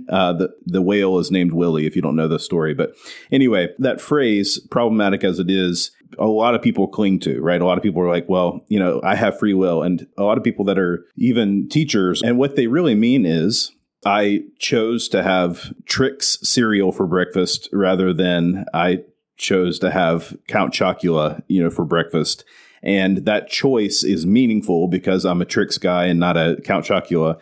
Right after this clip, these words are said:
guy. And if that's true on that level, then it has to be true on pretty much every level that I'm taking responsibility for myself. And so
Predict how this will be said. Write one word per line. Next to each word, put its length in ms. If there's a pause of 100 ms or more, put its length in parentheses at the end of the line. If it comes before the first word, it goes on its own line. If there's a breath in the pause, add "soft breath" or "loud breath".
guy. 280
And 440
if 100
that's 500
true 460
on 140
that 220
level, 320
then 160
it 80
has 220
to 60
be 120
true 360
on 280
pretty 180
much 140
every 180
level 300
that 240 (100)
I'm 140
taking 260
responsibility 880
for 80
myself. 460
And 100
so 300